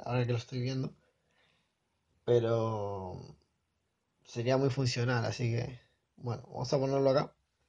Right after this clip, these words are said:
No tendría ataques con cero de cooldown, pero bueno, es más o menos como que ya hay, cada vez hay más monstruos, ¿no? Que, que tienen este, esto es un grupal de cuarenta, ¿no? Sí.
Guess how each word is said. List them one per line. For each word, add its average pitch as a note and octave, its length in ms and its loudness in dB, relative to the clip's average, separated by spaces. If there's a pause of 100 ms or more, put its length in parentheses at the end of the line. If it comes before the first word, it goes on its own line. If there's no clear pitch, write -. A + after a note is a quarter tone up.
(1800)
No C#3 240 6
tendría E3+ 320 12
ataques D3 300 12
con C3+ 180 6
cero C#3+ 180 12
de C3 60 6
cooldown, D#3 320 12
pero C#3 200 12
bueno, A#2+ 320 12
es B2 600 6
más B2 280 4
o B2+ 60 2
menos B2 1000 4 (1040)
como B2+ 260 6
que A#2 120 4
ya C#3+ 340 12
hay, C#3+ 160 10
cada E3+ 200 12
vez F3+ 120 12
hay F3+ 100 12
más E3 160 12
monstruos, D#3 420 10
¿no? D3 220 8
Que, B2 500 8 (1800)
que B2+ 140 2
tienen B2+ 400 6
este, B2 460 6
esto B2+ 180 2
es C#3+ 100 0
un D3 100 4
grupal C#3+ 720 8
de B2+ 80 6
cuarenta, G2+ 680 -2
¿no? F#3 200 -8
Sí. A#2 340 -8